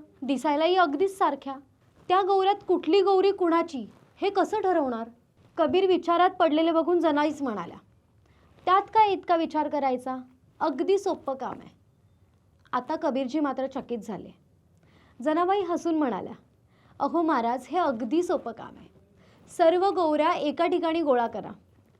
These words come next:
आणि त्यातल्या प्रत्येक गोवरीला कान लावून बघा. ज्या गोवरीतून विठ्ठल विठ्ठल असा आवाज येईल, ती गोवरी माझी. भक्ती असावी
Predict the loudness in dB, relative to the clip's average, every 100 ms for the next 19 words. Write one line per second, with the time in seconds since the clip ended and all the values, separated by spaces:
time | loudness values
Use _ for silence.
0 | -6 -2 0 0 -2 -2 -2 -4 -6 -6
1 | -2 0 0 -2 -2 -2 -2 0 0 -2
2 | -6 -8 -12 _ _ _ _ -20 -14 -2
3 | 4 4 4 2 0 0 -2 0 -2 0
4 | 0 0 -4 -2 -4 -2 -6 -2 2 4
5 | 4 0 0 -4 -4 -8 _ -8 -2 0
6 | 0 -2 0 -2 -2 -8 -12 -18 _ _
7 | _ _ -4 -4 -2 2 4 6 4 0
8 | 0